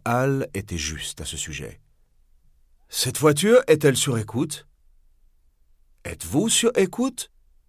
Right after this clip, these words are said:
Si vous faites attention à ce que vous dites, vous n'avez pas à vous inquiéter, si ? Montez maintenant. » Il est monté et a refermé la portière. « Au sujet de ces concessions,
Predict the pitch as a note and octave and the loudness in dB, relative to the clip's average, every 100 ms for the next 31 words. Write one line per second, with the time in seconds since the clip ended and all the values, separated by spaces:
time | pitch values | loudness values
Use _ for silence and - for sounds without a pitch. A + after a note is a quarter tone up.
0 | _ _ _ _ _ _ _ _ _ _ | _ _ _ _ _ _ _ _ _ _
1 | _ - D3+ F#3 F#3+ F#3+ G3 F#3 E3+ - | _ -8 -4 -2 2 2 2 2 2 2
2 | F3+ D3+ - C#3+ A2+ A#2 A2+ B2 A#2 A#2 | 4 4 2 0 -2 -2 0 -2 -2 0
3 | A#2 G2+ G2+ F#2+ F2 F2+ G2 G2 C#3+ E3+ | 0 0 -2 -4 -4 -2 -4 -4 -6 -2
4 | F3 D3+ - G2 C#3+ D3 - _ _ _ | -2 -2 -6 -6 -6 -8 -18 _ _ _
5 | _ _ _ _ _ _ _ - D3 D3 | _ _ _ _ _ _ _ -2 -2 2
6 | B2+ A2 F2 - D2+ D2 - - _ _ | 2 2 0 -6 -8 -10 -16 -20 _ _
7 | _ _ _ _ _ _ _ _ _ _ | _ _ _ _ _ _ _ _ _ _
8 | _ _ _ - F2+ D#2+ D#2 - A2+ B2+ | _ _ _ -8 -6 -6 -8 -2 0 2
9 | F#2 F#2 G2+ F2+ F2 D2 D2+ - C2+ G1+ | 0 -2 -4 -4 -4 -6 -12 -12 -14 -16
10 | - _ _ _ _ _ _ _ _ _ | -20 _ _ _ _ _ _ _ _ _
11 | _ _ _ _ _ - C3 F#3 F3 C4 | _ _ _ _ _ -6 -2 0 2 0
12 | - A3 F3+ D3+ D3+ C#3+ C#3+ - D#3+ F#3+ | 0 0 2 2 2 0 0 0 0 0
13 | F#3 D#3 | 2 0